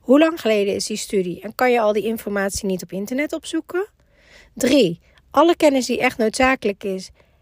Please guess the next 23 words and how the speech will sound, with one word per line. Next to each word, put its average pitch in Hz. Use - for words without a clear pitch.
heb -
je 247
die 214
niet 196
gewoon 170
al 151
in 180
jou? 359
En 226
vier, 294
hoe 311
lang 285
ki-, -
hoe 285
vaak 302
kijk 392
je 392
er 311
überhaupt 262
nog 220
wel 202
eens 190
in? 160